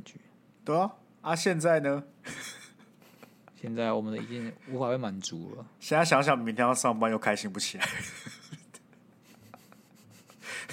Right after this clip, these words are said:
Speaker 2: 为什么明天要上班啦？好啦，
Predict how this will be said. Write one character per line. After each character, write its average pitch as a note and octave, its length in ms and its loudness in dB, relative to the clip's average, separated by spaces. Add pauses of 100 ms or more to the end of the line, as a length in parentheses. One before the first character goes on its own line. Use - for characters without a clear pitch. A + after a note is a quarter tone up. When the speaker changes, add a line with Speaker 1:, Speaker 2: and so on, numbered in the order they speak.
(380)
Speaker 2:
为 - 80 -4
什 D#3+ 180 -2
么 B2+ 140 0
明 C3 100 -8
天 C3 180 -2
要 C3 60 0
上 C3+ 220 0 (280)
班 G#2 300 -12
啦？ F#2+ 140 -14 (2000)
好 B2+ 120 4
啦， C#3 240 6